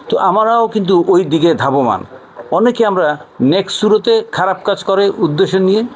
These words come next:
অনেকে আছে যে সুরতটা দেখতে ভালো না, কিন্তু তার অন্তর্নিহিত অনেক ভালো, মানে, রিজন আছে। যেমন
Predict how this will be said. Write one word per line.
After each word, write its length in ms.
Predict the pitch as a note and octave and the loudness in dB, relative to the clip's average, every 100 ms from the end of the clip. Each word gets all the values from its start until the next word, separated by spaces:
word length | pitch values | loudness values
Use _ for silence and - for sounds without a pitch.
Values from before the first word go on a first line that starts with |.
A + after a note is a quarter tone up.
| - - - | -10 -10 -6
অনেকে 320 | D#3+ E3+ F#3+ G3 | -2 0 0 0
আছে 300 | D3 D#3 - | 0 -2 -2
যে 180 | C3+ C#3 C3+ - E3+ E3 C#3+ | 0 0 0 -8 -10 -8 -4
সুরতটা 440 | - G#3 A3+ A3+ | 0 2 2 2
দেখতে 300 | F#3+ F#3 G3 | 0 0 0
ভালো 220 | B2 D#3 | 0 0
না, 220 | D3+ B2 - - | 0 -2 -6 -6
কিন্তু 280 | D#3+ D3+ E3+ - | -4 0 0 0
তার 140 | D#3 D3+ - | -4 -4 -2
অন্তর্নিহিত 560 | D#3+ D3+ F3+ E3 D#3+ E3 | -2 0 0 2 0 0
অনেক 240 | C#3+ A#2+ | 0 -2
ভালো, 280 | G2 C#3 B2 - - | -2 -2 -2 -6 -8
মানে, 480 | C3 - B2 B2 B2 | -6 -2 0 2 0
রিজন 360 | A2 C#3+ D3+ A#2 | 0 0 0 -2
আছে। 240 | F2+ - - - - - - - - - - | -6 -10 -16 -20 -20 -20 -20 -20 -16 -14 -4
যেমন 380 | G#3 A3 F#3+ | 0 2 0